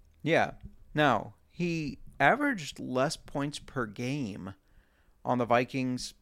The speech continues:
than on the Lions. I know a lot of fantasy people a-,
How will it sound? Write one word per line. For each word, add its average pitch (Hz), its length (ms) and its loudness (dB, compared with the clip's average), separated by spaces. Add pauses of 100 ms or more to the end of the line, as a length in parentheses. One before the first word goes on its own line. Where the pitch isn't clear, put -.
(280)
than 147 180 -2
on 147 140 2
the 123 80 0
Lions. 135 480 2
I 127 120 2
know 131 200 6
a 120 40 6
lot 117 340 8
of 120 100 2
fantasy 127 400 -2
people 127 840 -2
a-, 120 280 0